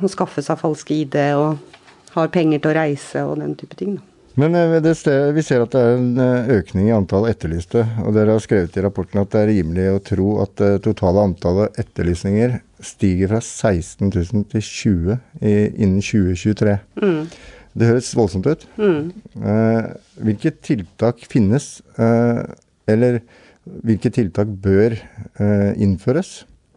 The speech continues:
Speaker 1: Ja, de tallene som du viser til, det er jo alle stadier av etterlysninger i politiet. For i politiet så etterlyser man for eksempel et vitne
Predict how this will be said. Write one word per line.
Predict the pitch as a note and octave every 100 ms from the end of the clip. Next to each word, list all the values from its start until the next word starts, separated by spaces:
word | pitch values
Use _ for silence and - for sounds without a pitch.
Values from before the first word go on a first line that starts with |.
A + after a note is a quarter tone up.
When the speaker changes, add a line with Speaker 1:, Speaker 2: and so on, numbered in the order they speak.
| _ _ - -
Speaker 1:
Ja, | E3 D3+
de | E3 F3+
tallene | F3+ E3 E3+
som | E3 F#3
du | F3+
viser | F3 - D#3+
til, | G#3 A#3+
det | G#3 F#3+
er | F3 D3+
jo | D3+ D#3 D3+ - _ _ -
alle | G3+ D#3+ D3 D#3+
stadier | - C#3+ C3+ D3
av | -
etterlysninger | D#3+ - C#3+ C3+ - C#3+ D3
i |
politiet. | D3+ D3+ C#3+ C#3+ D3
For | E3
i |
politiet | E3 E3+ E3+ D#3
så | E3+ F3+ F3+
etterlyser | G3 - C#3 C3+ B2+
man | D3 C#3
for | -
eksempel | C#3 D3 C3+ -
et | C#3 D#3
vitne | D#3+ - _ C3+